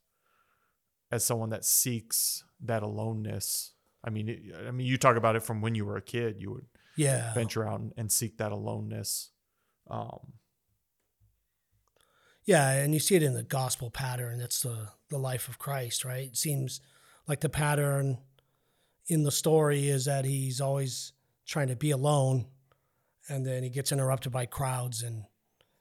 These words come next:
Speaker 2: so he heals them, and
Speaker 1: And even asks people, like, "Don't talk about this."
Speaker 2: Yeah, it tells them, "Shut, <laughs> shut up about it." Yeah.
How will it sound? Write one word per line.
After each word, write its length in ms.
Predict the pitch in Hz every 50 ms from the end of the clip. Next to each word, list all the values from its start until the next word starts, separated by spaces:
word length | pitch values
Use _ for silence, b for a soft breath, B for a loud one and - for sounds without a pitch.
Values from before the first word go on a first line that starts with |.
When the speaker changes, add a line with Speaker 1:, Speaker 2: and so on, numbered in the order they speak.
| _
Speaker 2:
so 160 | - - -
he 60 | 123 113
heals 360 | 113 139 135 131 127 120 117
them, 280 | 127 123 123 123 123
and 220 | 123 117 113 107 107 - _ _ _ _ -
Speaker 1:
And 120 | - 127 131
even 200 | 127 113 117 110
asks 220 | 113 120 113 -
people, 280 | - - 120 104 110 110
like, 260 | 113 113 107 95 - -
"Don't 180 | 135 139 143
talk 220 | - 143 131 123 -
about 240 | 104 104 101 -
this." 360 | - 110 95 92 - - - - _ _ _ _
Speaker 2:
Yeah, 200 | - 180 180 165 135
it 60 | 127
tells 200 | - 180 165 156
them, 120 | 156 147 143
"Shut, 300 | - - - 175 180 - - 175 147 - 127 -
<laughs> 300 | 180 - - - - 180
shut 300 | - - 185 175 - -
up 280 | - - - - -
about 320 | 139 135 - 127 127 - -
it." 120 | - - 135
Yeah. 340 | - - 131 123 113 107